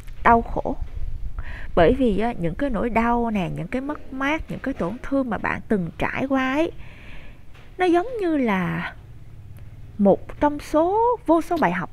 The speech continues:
mà bạn cần phải học trong cuộc đời này. Cho nên bạn đón nó bằng một cái thái độ tích cực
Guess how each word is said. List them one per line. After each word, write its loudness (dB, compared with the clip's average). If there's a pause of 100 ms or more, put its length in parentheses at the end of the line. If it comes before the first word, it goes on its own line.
mà -2
bạn -2
cần -2
phải -4
học -6 (420)
trong 2
cuộc -4
đời 0
này. -4 (680)
Cho 6
nên 2
bạn -2
đón 6
nó -2
bằng 0
một -6
cái -4
thái 0
độ 0
tích -6
cực -2